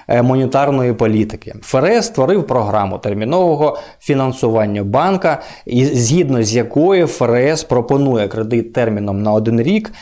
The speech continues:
для фінансових організацій під залог боргових паперів, які будуть прийматись по номіналу, тобто не по ринку. Е, тобто ті всі збитки, які зараз терплять банки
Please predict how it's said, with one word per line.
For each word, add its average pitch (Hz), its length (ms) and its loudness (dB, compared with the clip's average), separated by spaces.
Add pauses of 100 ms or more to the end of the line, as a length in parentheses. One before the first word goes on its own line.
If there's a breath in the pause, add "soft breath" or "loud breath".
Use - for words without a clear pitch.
(120 loud breath)
для 127 240 2
фінансових 110 680 0
організацій 120 760 0
під 123 160 0
залог 143 380 2
боргових 143 520 0
паперів, 170 540 0 (240 loud breath)
які 139 280 2
будуть 202 480 2
прийматись 151 640 0
по 117 200 0
номіналу, 156 760 2
тобто 123 300 0
не 131 200 0
по 160 140 0
ринку. 160 480 0 (560 loud breath)
Е, 120 220 4
тобто 190 320 0
ті 208 180 0
всі 202 220 0
збитки, 156 520 0
які 110 220 0
зараз 139 520 0
терплять 127 480 -2
банки 214 480 0